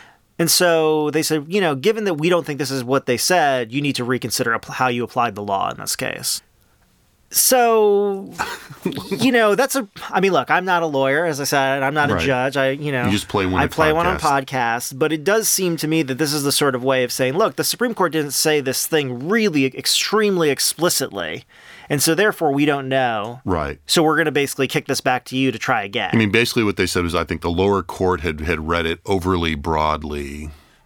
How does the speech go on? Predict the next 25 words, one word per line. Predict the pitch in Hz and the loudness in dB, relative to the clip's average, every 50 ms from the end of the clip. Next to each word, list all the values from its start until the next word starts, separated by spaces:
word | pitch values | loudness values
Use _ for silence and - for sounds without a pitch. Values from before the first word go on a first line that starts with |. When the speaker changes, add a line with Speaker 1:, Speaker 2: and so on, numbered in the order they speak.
| - | -2
Speaker 2:
had | 95 92 156 | 0 2 2
Speaker 1:
Right. | 160 - | 4 2
Speaker 2:
read | 101 95 92 85 | 2 0 0 -4
what | 90 87 | -6 -8
the | - 90 | -6 -8
Supre-, | - - - - _ - - - - - _ | -10 -10 -12 -16 _ -20 -20 -20 -20 -4 _
but | - 120 107 | 0 0 0
the | - 127 | 0 -4
Supreme | - - 117 - 147 147 139 | -2 -2 -2 0 0 0 0
Court | 127 - 143 139 120 | 0 0 -2 -2 0
decision | 117 - - 147 139 113 120 113 104 98 95 95 92 90 - _ _ _ _ _ _ - - - - - - - _ _ _ | -2 -2 0 0 0 2 2 0 2 0 0 -2 -4 -6 -10 _ _ _ _ _ _ -20 -20 -20 -20 -20 -20 -20 _ _ _
seemed | - - - 143 147 131 | -8 0 2 2 2 2
to | 120 | 2
be | 107 107 104 104 - - _ _ _ _ _ _ | 2 2 0 0 -2 -10 _ _ _ _ _ _
broad | - 104 82 107 110 110 123 131 131 127 117 117 | -10 -2 0 2 4 4 4 4 2 0 -2 -4
in | - 107 104 | -6 -6 -4
the | 95 92 | -4 -2
sense | 87 - - 113 104 107 - - | -4 -2 0 0 0 0 -2 -4
of | 95 85 80 | -4 -4 -2
being | - 98 95 95 90 82 | -2 -2 0 0 -2 -4
comprehensive, | - - - 101 98 - 78 73 71 82 104 113 - - - 80 76 71 | -6 -2 -2 -2 -2 -2 -4 -6 -2 -2 -2 -2 -2 -2 -4 -4 -6 -4
as | 73 78 73 80 | -6 -6 -4 -2
I | 85 90 | -2 -2
read | 92 80 73 73 71 67 | -2 -2 -4 -6 -6 -6
it. | 71 78 - | -6 -8 -8